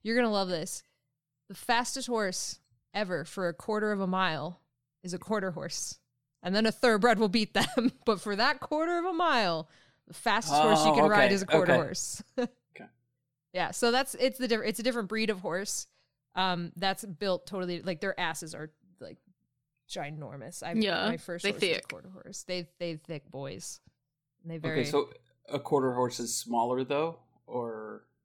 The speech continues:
Speaker 2: larger?
Speaker 1: It, smaller-ish. Like, generally, they trend smaller than thoroughbreds, which are, you know, going between, they're, like, sixteen to seventeen hands, somewhere in there. Quarter horses are usually between, like, fifteen, sixteen, but, like, there's so much
Speaker 3: Mm-hmm.
Speaker 1: overlap. They could be taller, they could be shorter.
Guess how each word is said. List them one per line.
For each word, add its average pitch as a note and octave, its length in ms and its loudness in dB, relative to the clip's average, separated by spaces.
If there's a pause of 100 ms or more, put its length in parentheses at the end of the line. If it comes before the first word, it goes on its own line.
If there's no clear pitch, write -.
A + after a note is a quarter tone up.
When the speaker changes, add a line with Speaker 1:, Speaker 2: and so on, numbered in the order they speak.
(260)
Speaker 2:
larger? A2+ 460 -10 (880)
Speaker 1:
It, C4 140 -16 (340)
smaller-ish. C#4+ 1500 0
Like, F#3+ 220 0
generally, B3+ 520 -2
they G#3+ 160 0
trend F#3+ 400 -2
smaller G#3 380 -4
than F#3 180 -4
thoroughbreds, F3+ 640 -4
which - 360 -6
are, E3 340 -2
you F3+ 120 -6
know, E3 220 -6 (100)
going F3 260 -4
between, E3 420 -10 (100)
they're, G3+ 160 -6
like, G3+ 240 -6 (320)
sixteen F#3+ 640 -6
to F3 80 -6
seventeen E3+ 460 -8
hands, D#3+ 280 -8
somewhere D#3+ 260 -8
in D#3+ 100 -6
there. D#3 200 -4 (300)
Quarter B3+ 220 0
horses C#4+ 360 -2
are A#3+ 80 2
usually G3 320 -4
between, F3+ 240 -8
like, E3+ 160 -8
fifteen, F3 360 -6
sixteen, G3 400 -6
but, G3+ 140 -2
like, G#3+ 140 0
there's A#3+ 180 0
so C4 120 0
much G3 140 0
Speaker 3:
Mm-hmm. G3 80 -2
Speaker 1:
overlap. G3 420 0
They F#3+ 160 -2
could F3 240 -4
be F#3 180 -6
taller, E3 340 -6
they D#3 100 -4
could D#3 140 -10
be D3 100 -10
shorter. C#3+ 500 -8